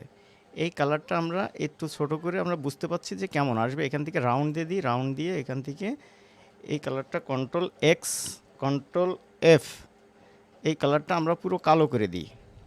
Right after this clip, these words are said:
তাহলে দেখবেন কত সুন্দর দেখা যায়। এবার আমরা পিছনের দিকে দিয়ে দিই। এই যে আমাদের মোটামুটি একটা, আহ,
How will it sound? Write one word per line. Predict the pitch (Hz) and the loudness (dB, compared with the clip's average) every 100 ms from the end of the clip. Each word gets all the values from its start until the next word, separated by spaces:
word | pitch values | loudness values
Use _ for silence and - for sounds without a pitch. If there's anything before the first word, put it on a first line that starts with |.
| - - _ - - - - - - _ - - - - - | -20 -20 _ -20 -20 -20 -20 -20 -20 _ -20 -20 -20 -12 -4
তাহলে | 151 196 196 143 | -2 -2 -2 -2
দেখবেন | 120 117 143 175 | -2 -2 -4 -4
কত | 143 | -6
সুন্দর | 151 - 185 170 120 | -6 -6 -4 -2 -2
দেখা | 95 90 98 | -4 -6 -6
যায়। | 80 71 - - | -6 -10 -14 -12
এবার | 135 165 185 | -6 -4 -4
আমরা | 180 190 | -4 -6
পিছনের | - 139 156 151 | -6 -4 -2 -2
দিকে | 127 131 | -2 -2
দিয়ে | 120 113 | 0 0
দিই। | 87 87 - - - _ - - - _ - - _ - - - _ - - _ - | 0 -4 -10 -20 -20 _ -20 -20 -20 _ -20 -20 _ -20 -20 -20 _ -20 -20 _ -8
এই | 123 123 | -6 -4
যে | 180 | -4
আমাদের | 180 127 156 226 - - | -2 -2 -2 -4 -6 -14
মোটামুটি | - 127 139 147 196 | -8 -2 0 0 0
একটা, | 185 - 226 | -2 0 -2
আহ, | 370 - _ - - - - - - | -2 -10 _ -20 -20 -20 -20 -10 -6